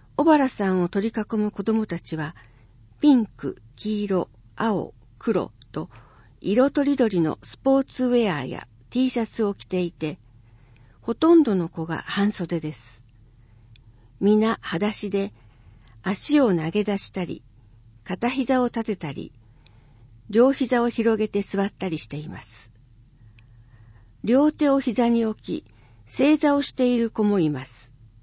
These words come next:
子供たちの表情は様々で、リラックスして笑顔の子、緊張気味に口を結んでいる子、右手でVサインをしている子、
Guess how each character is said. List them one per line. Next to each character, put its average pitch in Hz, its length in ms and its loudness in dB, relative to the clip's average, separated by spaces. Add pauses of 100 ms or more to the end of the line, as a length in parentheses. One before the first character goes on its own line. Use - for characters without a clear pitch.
(1500)
子 254 140 0
供 349 240 4
た 330 100 0
ち - 140 -2
の 175 60 4
表 233 300 0
情 214 220 2
は 151 140 -6
様 190 280 0
々 151 260 -6
で、 131 200 -8 (1000)
リ 202 140 2
ラ 254 140 2
ッ - 20 -20
ク - 160 -6
ス - 160 -6
し - 160 -10
て - 260 -6
笑 240 140 2
顔 240 220 2
の 160 200 -6
子、 - 160 -12 (800)
緊 294 220 6
張 277 240 0
気 254 120 2
味 254 140 4
に 240 240 0 (220)
口 - 320 -2
を 269 80 6
結 240 360 2
ん 247 120 6
で 226 120 0
い 214 140 0
る 214 140 -4
子、 - 280 -6 (960)
右 208 320 2
手 262 120 0
で 226 200 0 (100)
V 247 280 2
サ 302 220 2
イ 269 120 6
ン 196 100 2
を 151 60 -2
し - 100 -10
て - 120 -10
い 160 180 -8
る 165 180 -12
子、 151 200 -12